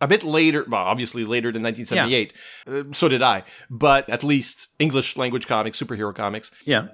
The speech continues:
Speaker 1: I date them more around eighty-one, eighty-two for me. But for you, it's much later. So
Speaker 2: Yeah.
Speaker 1: I w-, so D C Comics Presents, did you have a history with this book at all?
Speaker 2: Uh, actually, I, I do not. I had, and, and this is a weird thing, and, and maybe, uh,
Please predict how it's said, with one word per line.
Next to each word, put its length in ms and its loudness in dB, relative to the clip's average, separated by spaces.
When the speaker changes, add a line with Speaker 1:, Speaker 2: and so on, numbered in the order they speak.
Speaker 1:
I 160 -2
date 300 -4
them 140 -2
more 340 0
around 280 -2
eighty-one, 400 -4
eighty-two 320 -8
for 140 -10
me. 180 -2
But 240 0
for 100 0
you, 140 -2
it's 140 -2
much 220 -4
later. 480 0
So 220 2
Speaker 2:
Yeah. 80 8
Speaker 1:
I 40 8
w-, 260 0
so 240 0
D 220 0
C 120 -2
Comics 260 2
Presents, 760 -2
did 300 -2
you 80 4
have 180 2
a 40 0
history 400 -2
with 180 0
this 160 2
book 260 0
at 120 2
all? 380 -2
Speaker 2:
Uh, 360 4
actually, 400 0
I, 320 2
I 140 2
do 200 -2
not. 760 0
I 160 2
had, 640 -2
and, 280 0
and 180 0
this 220 0
is 120 0
a 80 6
weird 480 4
thing, 240 2
and, 220 -2
and 180 6
maybe, 460 8
uh, 300 4